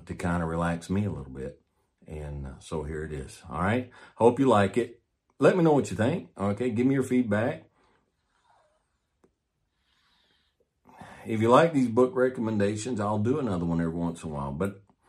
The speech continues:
none of us need our time wasted. I don't need to get on here and spend time doing something that nobody's finding helpful, nobody's interested in, nobody wants. Uh, so in the comments, let me know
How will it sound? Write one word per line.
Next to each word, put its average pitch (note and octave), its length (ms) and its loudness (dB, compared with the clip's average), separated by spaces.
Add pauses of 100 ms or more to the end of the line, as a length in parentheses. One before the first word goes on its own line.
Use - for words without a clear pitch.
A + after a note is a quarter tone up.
(300)
none D3+ 300 6
of D#3+ 100 4
us G#2 140 -2
need G#2+ 180 0
our F2+ 120 -2
time G#2 380 -2
wasted. E2+ 440 -4
I G2 120 -2
don't C3 200 0
need G#2 140 -2
to F#2 80 -2
get F2+ 160 -2
on F2 100 -2
here F2 80 -2
and E2 80 -6
spend F2 280 -8
time E2+ 240 -4
doing E2 220 -6
something D2+ 300 -10
that C#2 180 -12 (360)
nobody's D#2+ 380 -4
finding D#2+ 340 -4
helpful, D#2+ 360 -8
nobody's D2+ 380 -8
interested C#2+ 540 -10
in, C#2+ 120 -8
nobody C2+ 280 -10
wants. C2 500 -12 (520)
Uh, D2 340 -8 (1500)
so A2 180 0
in B2 80 4
the C#3+ 80 0
comments, F2+ 420 -2
let G2 140 -4
me B2 100 -6
know A2+ 240 -2